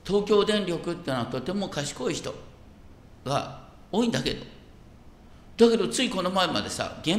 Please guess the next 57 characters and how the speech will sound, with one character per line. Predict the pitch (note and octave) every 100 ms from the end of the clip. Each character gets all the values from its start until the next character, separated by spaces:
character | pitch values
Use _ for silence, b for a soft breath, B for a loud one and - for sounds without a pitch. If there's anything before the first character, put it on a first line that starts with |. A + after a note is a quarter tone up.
| A3+
発 | A#3 A3+
事 | G3+ -
故 | -
は | A#2
絶 | - D3+ -
対 | A#3+ G#3
起 | C#3 C#3
こ | A#3
り | B3+
え | B3+
な | C#3
い |
っ | B2 -
て |
い | A#2+
う |
こ | G#2
と | A2+
を | G2
前 | C3 D#3
提 | - F3+ D3
に | C#3 F#2 - - B B B - -
組 | F#3
織 | - -
が | F2+
動 | F2 C#3+
い | C#3+
て | E3
い |
た | -
で | -
し | -
ょ。 | - - - - - - - - - - - - - - - - - - - - - - - - - - - - - - - - - - - - - - - - - - - - - - - - - -
こ |
う、 | -
ジ | F#3+
ェ |
ー | A3
ム | A3
ス・ | -
フ | A#3
ー | G#3+
ス | -
ト | B2
ン |
っ | -
て | A2
い | G2+ -
う |
で | -
す | - -
ね、 | E3 B2+ - -
あ | G2
の、 | - - - - - - - - -
先 | C3+ B2
生 | B2 F#2+ F#2 - G#2+
が | G2+ A#2 G2+